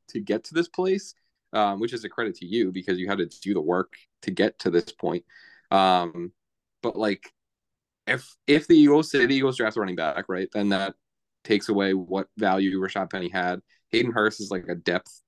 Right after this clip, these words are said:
tight end. Um, you can't really rely on him. He wasn't even good on the Bengals.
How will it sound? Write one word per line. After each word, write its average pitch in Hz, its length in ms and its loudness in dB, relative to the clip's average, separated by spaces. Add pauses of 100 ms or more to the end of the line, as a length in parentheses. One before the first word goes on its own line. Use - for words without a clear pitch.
(160)
tight 92 200 2
end. 90 320 -2 (380)
Um, 85 500 2
you 92 140 -4
can't 95 240 -2
really 80 360 -6 (240)
rely 80 360 2
on 73 220 -4
him. 90 240 0
He 98 100 -2
wasn't 95 320 2
even 87 140 -2
good - 120 2
on 71 120 -4
the 82 60 -6
Bengals. - 460 -4